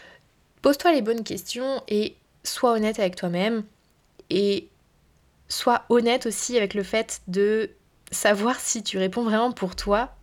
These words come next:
ou pour les autres. Voilà, j'espère que tu m'as suivi. <laughs> Ensuite, il y a un truc vraiment qui est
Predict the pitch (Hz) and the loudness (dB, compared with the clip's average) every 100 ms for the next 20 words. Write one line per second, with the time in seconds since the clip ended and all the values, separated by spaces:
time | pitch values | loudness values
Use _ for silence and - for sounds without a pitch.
0 | - 226 220 208 185 175 - - 170 - | -2 -2 0 0 0 -4 -12 -4 -4 -4
1 | - 180 240 185 190 190 - 165 - - | -6 -6 -8 -4 -4 -2 -4 -6 -4 -4
2 | 175 - 185 - - _ _ _ _ _ | -4 -6 -6 -6 -14 _ _ _ _ _
3 | _ _ _ _ _ _ _ _ _ _ | _ _ _ _ _ _ _ _ _ _
4 | _ _ _ _ _ _ _ - - - | _ _ _ _ _ _ _ -20 -20 -10
5 | - 202 277 - 190 247 202 185 202 220 | -2 2 2 0 -2 0 0 2 2 -2
6 | - 180 | -2 -4